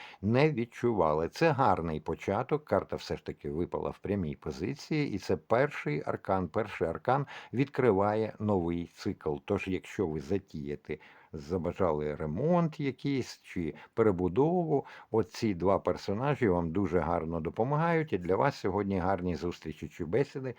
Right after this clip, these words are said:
з представниками знаку Овен. Далі представники знаку Скорпіон. Сома, він же Чандра, бог місяця. Він пов'язаний з рухом, з поступовістю і з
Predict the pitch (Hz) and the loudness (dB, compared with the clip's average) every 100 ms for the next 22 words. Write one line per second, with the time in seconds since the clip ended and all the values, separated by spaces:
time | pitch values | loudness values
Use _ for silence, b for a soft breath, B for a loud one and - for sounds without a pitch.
0 | B - - 123 - - 73 67 - 104 | B -6 -4 -4 -6 -8 -8 -8 -4 -2
1 | 113 - 80 69 78 76 - 78 - 87 | -4 -8 -12 -8 -6 -6 -6 -8 -6 -4
2 | 78 69 58 57 _ B B B B - | -4 -6 -12 -18 _ B B B B 2
3 | 143 175 180 151 113 - 101 98 90 - | 4 6 4 4 2 2 2 2 0 -2
4 | 131 143 - 87 78 92 98 - 117 - | -2 0 0 -4 0 0 0 -2 -8 -2
5 | 107 98 - 123 80 69 65 65 _ B | -2 0 0 0 0 -2 -8 -12 _ B
6 | B B B - - 156 135 80 69 87 | B B B -16 2 4 6 2 0 -2
7 | 101 98 104 - - 98 78 71 73 67 | -2 -2 -4 -2 0 0 0 -2 -4 -6
8 | 85 92 101 95 - 113 110 85 - 65 | -6 2 2 2 -4 -4 -2 -2 -6 -12
9 | - 69 - B B 113 120 135 131 123 | -10 -12 -12 B B -2 0 2 2 0
10 | 113 107 95 98 95 82 98 95 - 123 | 0 0 -2 -2 -2 -2 0 0 -2 -4
11 | 127 - - 120 - - - 95 - 82 | -6 -8 -4 -4 -2 -8 -6 -6 -4 -4
12 | 76 85 95 - 131 139 - 98 104 104 | -4 -4 -6 -8 -4 -4 -4 -2 0 0
13 | 85 76 95 | -2 0 2